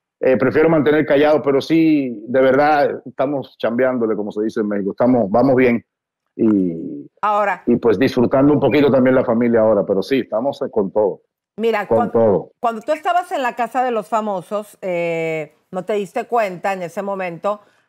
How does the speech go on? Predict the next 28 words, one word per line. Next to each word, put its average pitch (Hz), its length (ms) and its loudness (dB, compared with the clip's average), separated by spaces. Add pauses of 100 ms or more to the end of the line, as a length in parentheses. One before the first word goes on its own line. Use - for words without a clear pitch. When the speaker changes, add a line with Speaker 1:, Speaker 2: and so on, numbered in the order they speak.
Speaker 2:
a 185 100 -6
Javier 190 320 -4
se 226 140 -6
lo 220 100 0
llevan 196 380 -2
a 190 100 -8
tra-, 175 160 -4
a 160 220 -6
participar 165 540 -8
en 180 120 -6
otro 175 280 -4
rea-, 175 520 -4
reality, 180 800 -6 (240)
eh, 151 420 -6
de 160 80 -6
Azteca, 175 480 -6
en 165 80 -10
Survivor, 185 680 -4 (640)
y 240 120 -6
de 220 100 0
repente 262 380 -2
a 285 40 -4
mí 285 140 -6
me 277 140 -4
llega 254 480 -2
un 165 100 4
Speaker 1:
No. 151 680 -2 (420)
Speaker 2:
Sí. 185 260 -4